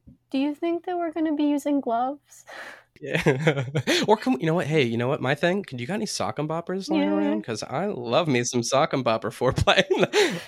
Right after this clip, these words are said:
Speaker 2: <laughs>
Speaker 1: Yeah.
Speaker 2: Yeah.
Speaker 1: Ooh. And
Speaker 2: Yeah.
Speaker 1: then, like, the little Hulk. I'll bring my little Hulk gloves.
Speaker 2: Okay, you need to calm down. We're supposed to be friendly. You can't be getting me this excited on your
Speaker 1: Ah.
Speaker 2: podcast. <laughs> Uh, okay.
Speaker 1: That's where
Speaker 2: I
Speaker 1: that fetish started.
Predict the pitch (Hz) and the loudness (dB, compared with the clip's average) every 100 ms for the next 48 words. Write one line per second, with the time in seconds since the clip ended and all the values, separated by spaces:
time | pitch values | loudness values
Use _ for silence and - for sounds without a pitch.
0 | - _ - 208 254 269 233 202 190 _ | -16 _ -16 -10 -6 -2 -2 -2 -6 _
1 | - 135 135 - - 269 320 254 214 220 | 2 4 4 0 0 2 4 4 0 -2
2 | - 247 240 233 - 220 220 202 - 214 | -2 2 2 0 0 4 4 4 2 6
3 | 214 247 - - 220 233 233 226 226 214 | 6 4 -2 2 4 4 2 6 6 6
4 | 185 - 208 208 - - _ - 277 285 | 4 2 6 6 2 -10 _ 4 6 6
5 | 311 - - - - _ - - _ _ | 4 2 -12 -14 -16 _ -8 -8 _ _
6 | _ _ 117 - 104 123 139 135 139 127 | _ _ -8 -4 -2 4 4 4 4 6
7 | 120 117 113 117 127 120 - 139 117 120 | 6 6 4 4 4 4 2 2 2 0
8 | 110 123 110 110 110 113 120 113 110 123 | 2 2 2 0 -2 0 0 0 2 2
9 | 110 247 247 240 233 220 214 196 - - | 4 6 8 8 8 6 6 4 2 -2
10 | - - 214 214 403 190 392 285 - 440 | -2 0 2 4 6 6 6 4 4 4
11 | - 403 - - - - - 151 147 - | 4 4 2 0 -12 -8 2 6 6 6
12 | 180 165 117 - - 208 240 - 151 165 | 4 4 2 0 -2 4 6 6 8 10
13 | 175 180 190 196 190 - - 190 185 185 | 8 8 4 2 0 -2 0 0 2 -2